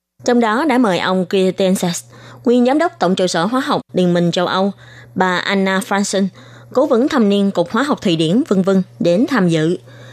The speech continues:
trao đổi ý kiến chuyên môn về việc thực hiện công ước Minamata về quản lý thủy ngân và quản lý chất hóa học quốc tế. Ông Trương Tử Kính, giám đốc Sở Bảo vệ Môi trường nói, trước đây, sự phát triển ứng dụng hóa học tại Đài Loan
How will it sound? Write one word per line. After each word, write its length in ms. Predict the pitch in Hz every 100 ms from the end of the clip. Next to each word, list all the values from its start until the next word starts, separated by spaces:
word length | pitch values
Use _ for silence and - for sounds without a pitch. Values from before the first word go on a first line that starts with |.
| - -
trao 140 | 214
đổi 180 | 190 220
ý 100 | 254
kiến 340 | 247 190 262 330
chuyên 220 | 214 190
môn 180 | 185 185 - - -
về 100 | 190
việc 180 | 185 170
thực 160 | 190
hiện 260 | - 165 170
công 180 | 196 196
ước 300 | 220 320 -
Minamata 680 | 190 180 175 175 175 196 202 - - -
về 220 | 180 170
quản 200 | 160 175
lý 220 | 190 226
thủy 140 | 294 185
ngân 360 | 190 185 180
và 220 | 170 160
quản 220 | 156 156 196
lý 240 | 185 254
chất 120 | 294 277
hóa 120 | 254
học 180 | 277 247
quốc 120 | 233 -
tế. 380 | 170 170 285 - - - - - - - -
Ông 360 | - 226 214 208
Trương 180 | 214 208
Tử 120 | 190
Kính, 380 | 185 202 220 370 415 - -
giám 160 | - 262
đốc 180 | 330 349
Sở 160 | -
Bảo 160 | 180 180
vệ 140 | 180
Môi 160 | 175 185
trường 240 | 185 165
nói, 360 | 165 165 233 381 - - _ - -
trước 160 | 302 311
đây, 260 | 240 226 226 - -
sự 340 | - 190 175
phát 180 | 208 302
triển 220 | 202 175 -
ứng 200 | 226 320
dụng 200 | 190 175
hóa 120 | 220
học 260 | 285 208 -
tại 180 | 175 170
Đài 160 | 170
Loan 240 | 175 202